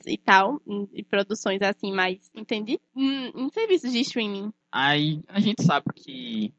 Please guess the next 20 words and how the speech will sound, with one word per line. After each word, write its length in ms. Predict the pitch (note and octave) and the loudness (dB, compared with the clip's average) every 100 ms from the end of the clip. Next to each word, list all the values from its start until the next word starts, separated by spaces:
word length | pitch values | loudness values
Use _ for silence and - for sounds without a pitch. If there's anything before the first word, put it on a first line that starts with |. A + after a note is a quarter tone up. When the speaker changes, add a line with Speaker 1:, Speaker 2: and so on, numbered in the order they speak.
| - | -6
Speaker 2:
o 100 | - | -4
cinema 640 | - D#3+ C3 B2+ D#3 A3+ - - | -4 -2 0 0 0 -2 -8 -14
foi 220 | D3+ D3 | -8 -8
quem 680 | - D3+ C#3+ D3+ D#3+ E3+ E3+ - _ | -8 -4 -2 0 0 0 -4 -12 _
dominou 560 | C#3 C#3 F#3 C3+ A#2 B2 _ _ | -12 -10 -8 -6 -6 -8 _ _
o 60 | A#2+ | -4
mercado, 760 | C3 E3 A#2+ G#2+ A2 A#2+ A#2 - _ | 0 0 0 -2 -2 -8 -10 -18 _
assim, 180 | D3+ D3 | 0 2
a 80 | A2 | 0
forma 320 | - D3 D3+ | 2 2 4
de 80 | D3 | 2
você 180 | D3 D#3 | 0 -2
consumir, 560 | D3+ - D#3 A#2+ A2+ - | -2 -2 -2 -2 -6 -6
indo 160 | C3 | -2
ao 80 | C3 | 0
cinema, 480 | - F#3+ D3+ B2+ C#3 | -2 -4 -4 -6 -6
quem 120 | D#3+ | -4
dominou 460 | D3+ D#3 D3+ C#3+ D3 | -2 0 0 0 0
historicamente 680 | D3+ D3 C#3+ A3 G#3 C3+ - _ _ _ _ _ _ _ _ _ | -2 -4 -6 -6 -6 -8 -12 _ _ _ _ _ _ _ _ _
todo, 800 | B2+ C3+ D#3+ F3+ E3+ C3+ A#2+ | -6 -4 -4 -2 0 0 -2